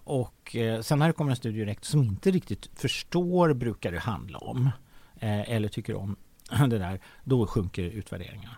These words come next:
Och det har att göra med liksom hur institutionen fungerar. Och när jag kom in, då var det, eh, ganska negativt sett och så, och det var inte så bra. Sen har jag, och då tillsammans med min kollega, vi jobbade hårt med att göra om den här. Så att den här kursen formades för,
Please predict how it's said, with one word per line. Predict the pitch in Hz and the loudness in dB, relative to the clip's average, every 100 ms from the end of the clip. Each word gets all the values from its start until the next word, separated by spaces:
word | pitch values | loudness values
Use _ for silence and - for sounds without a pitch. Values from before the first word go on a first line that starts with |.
| - | -14
Och | - 135 | 0 6
det | 156 | 8
har | 165 123 | 8 6
att | 120 | 4
göra | 113 98 120 | 4 2 0
med | 104 98 | 0 -2
liksom | 101 - 98 | -8 -8 -6
hur | 90 95 | -4 -4
institutionen | 92 101 - - - 104 95 | -6 -10 -12 -14 -12 -10 -8
fungerar. | 101 117 120 | -4 -4 0
Och | 120 | 4
när | 131 | 6
jag | 151 185 196 | 6 6 6
kom | 175 113 | 4 2
in, | 95 101 | 0 -2
då | 123 131 131 - - | 0 -2 -4 -12 -12
var | 127 101 | -2 -2
det, | 92 85 - | -2 -8 -14
eh, | - 101 | -12 -10
ganska | 104 - 95 | -10 -8 -4
negativt | 101 117 107 - 110 - | -2 -2 -2 -6 -12 -6
sett | - - - - | -8 -8 -14 -10
och | 95 95 - - - | -10 -12 -16 -20 -16
så, | - - - 165 | -10 -10 -10 -6
och | 113 | -6
det | 98 | -6
var | 98 | -10
inte | - | -8
så | |
bra. | - - | -8 -4
Sen | - | 2
har | 156 165 | 6 6
jag, | 131 120 - - | 6 4 0 -12
och | - 139 113 - | -10 -8 -8 -6
då | 113 | -8
tillsammans | - 170 143 | -2 0 0
med | - | -2
min | 104 92 | -6 -6
kollega, | 101 90 87 | -8 -8 -6
vi | 117 131 | -4 -2
jobbade | 131 95 104 101 | -2 -2 -4 -6
hårt | 90 135 - | -6 -6 -6
med | 95 | -4
att | 92 | -4
göra | 95 | -2
om | 131 151 131 | 2 2 2
den | 85 | -4
här. | 87 | -6
Så | - | -4
att | 113 | -2
den | 113 | -2
här | 127 | -4
kursen | - 151 - 131 | -2 -2 -2 -6
formades | 107 117 107 120 110 101 - | -4 -6 -2 -2 -2 -6 -10
för, | - 104 85 | -10 -8 -8